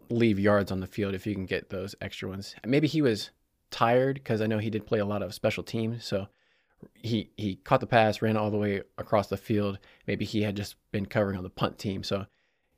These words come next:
he had his hands on his hips, like he was kinda out of gas, you know, a little bit fatigued. Maybe that's why he kinda took it out of bounds, but you like to see him press, press the yards as much as you can.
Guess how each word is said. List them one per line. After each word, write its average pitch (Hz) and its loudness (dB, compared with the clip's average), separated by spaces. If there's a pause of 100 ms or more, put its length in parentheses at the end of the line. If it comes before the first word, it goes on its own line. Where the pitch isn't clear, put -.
he 160 0
had 160 6
his - 2
hands 123 4
on 117 4
his 101 -4
hips, - 2
like 110 -2
he 117 2
was 104 0
kinda 120 2
out 107 2
of 98 -2
gas, 107 -2 (440)
you 104 -6
know, 92 -6
a - -4
little 104 0
bit - -2
fatigued. 107 -2 (600)
Maybe 123 4
that's 110 0
why 107 2
he 101 -2
kinda 101 -2 (220)
took 123 0
it 113 2
out 104 4
of 98 -4
bounds, 101 -2
but 90 -2
you 131 0
like 139 6
to 123 -6
see 120 0
him 101 0
press, - 0 (440)
press 113 2
the 107 -4
yards 98 -2
as 95 -10
much 98 -6
as 98 -12
you 98 -12
can. - -12